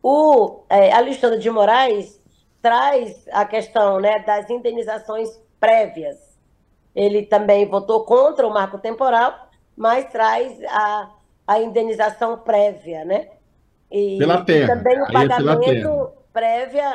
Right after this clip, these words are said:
Speaker 1: antes da demarcação e também o pagamento da terra nua.
Speaker 2: Uhum.
Speaker 1: Esse que é o ponto do ministro Alexandre de Moraes, né? Indenização prévia à demarcação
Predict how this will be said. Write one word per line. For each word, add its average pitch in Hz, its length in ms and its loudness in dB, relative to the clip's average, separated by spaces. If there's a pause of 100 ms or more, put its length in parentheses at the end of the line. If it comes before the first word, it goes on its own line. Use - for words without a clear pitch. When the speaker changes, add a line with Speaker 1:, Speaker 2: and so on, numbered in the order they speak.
Speaker 1:
antes 226 180 -10
da 220 60 -12
demarcação 226 680 -4
e 277 120 -10
também 262 240 2
o 262 100 2
pagamento 247 420 -4
da 247 100 0
terra 247 280 -2
nua. 240 460 -8 (440)
Speaker 2:
Uhum. 120 440 -8 (360)
Speaker 1:
Esse 226 340 -2
que 254 100 -8
é 247 40 0
o 247 80 0
ponto 220 300 -4
do 226 200 -4
ministro 214 360 -8
Alexandre 220 340 -2
de 208 60 -6
Moraes, 202 460 -2
né? 180 240 -8 (440)
Indenização 208 680 0
prévia 254 400 2
à 220 40 0
demarcação 254 800 -2